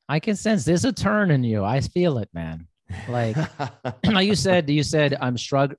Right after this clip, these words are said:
Speaker 1: struggling to keep spirituality." And I would, I know we're talking about this, but I'd like to hear more about that, you know?
Speaker 2: Um, my struggle is that I'm a very logical person.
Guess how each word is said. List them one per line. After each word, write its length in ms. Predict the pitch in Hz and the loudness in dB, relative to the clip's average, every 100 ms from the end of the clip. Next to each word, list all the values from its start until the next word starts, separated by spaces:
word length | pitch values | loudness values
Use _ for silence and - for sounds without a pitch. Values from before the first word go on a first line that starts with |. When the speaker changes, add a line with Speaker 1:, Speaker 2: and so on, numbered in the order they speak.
| 127 | -12
Speaker 1:
struggling 580 | - - 151 156 139 123 | -8 -2 0 0 -2 -4
to 60 | |
keep 380 | - - 123 110 _ | -6 -6 -4 -6 _
spirituality." 1120 | - - 123 107 117 104 101 95 82 78 87 _ - | -18 -4 -4 -4 -4 -4 -4 -6 -10 -12 -16 _ -16
And 120 | 104 | -12
I 100 | 104 | -6
would, 160 | 131 143 _ - _ - | -4 -4 _ -20 _ -10
I 120 | 147 | -4
know 120 | 160 | 0
we're 80 | 147 | 0
talking 220 | 139 131 | 0 0
about 120 | 120 | 0
this, 180 | 127 123 | -2 -4
but 120 | 127 | -2
I'd 140 | 123 123 | 0 0
like 220 | 151 - | -2 -2
to 300 | 123 98 98 _ _ _ _ | -4 -4 -8 _ _ _ _
hear 220 | - 147 | -6 -4
more 200 | 117 110 | -2 -4
about 260 | 85 92 95 - | -4 -6 -8 -12
that, 200 | 52 - _ _ _ - | -18 -20 _ _ _ -16
you 60 | 95 | -14
know? 200 | 80 95 - _ _ _ _ _ _ _ _ _ _ _ _ _ _ _ - | -12 -16 -20 _ _ _ _ _ _ _ _ _ _ _ _ _ _ _ -4
Speaker 2:
Um, 540 | 117 110 104 104 95 _ _ _ _ _ _ _ _ _ _ _ _ _ _ - - - _ _ - _ _ _ - - - - _ - | -2 0 0 -2 -4 _ _ _ _ _ _ _ _ _ _ _ _ _ _ -16 -14 -14 _ _ -20 _ _ _ -18 -16 -16 -20 _ -8
my 200 | 110 113 | -4 -4
struggle 520 | - 110 101 87 80 | -4 -6 -6 -6 -8
is 100 | 76 | -8
that 160 | 82 78 | -10 -8
I'm 140 | 76 | -8
a 60 | 73 | -10
very 280 | 78 78 73 | -8 -8 -8
logical 520 | 71 69 69 - 71 | -10 -12 -16 -18 -18
person. 460 | - 76 - 71 71 | -12 -14 -12 -16 -16